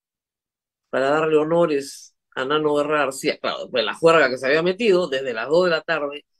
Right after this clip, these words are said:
según ella, se retiró antes de la medianoche.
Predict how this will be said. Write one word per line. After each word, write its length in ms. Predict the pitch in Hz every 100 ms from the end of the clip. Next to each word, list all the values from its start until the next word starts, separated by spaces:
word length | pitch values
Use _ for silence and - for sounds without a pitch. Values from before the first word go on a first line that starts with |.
| _ _
según 460 | - - 185 285 269
ella, 280 | 269 247 254
se 160 | - 165
retiró 440 | - - 170 -
antes 360 | 156 160 160 156
de 60 |
la 120 | 120 107
medianoche. 720 | 123 120 98 69 - -